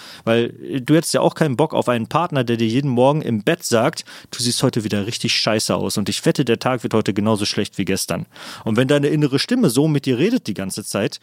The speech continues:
kein Wunder, dass es nicht weitergeht und du zumindest die ganze Zeit schlechte Laune hast. So, also da können wir dran arbeiten, fand ich erstmal sehr, sehr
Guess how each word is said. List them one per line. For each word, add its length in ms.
kein 180
Wunder, 240
dass 140
es 140
nicht 140
weitergeht 440
und 120
du 60
zumindest 400
die 60
ganze 260
Zeit 160
schlechte 300
Laune 260
hast. 240
So, 260
also 240
da 160
können 180
wir 60
dran 200
arbeiten, 480
fand 260
ich 80
erstmal 340
sehr, 240
sehr 260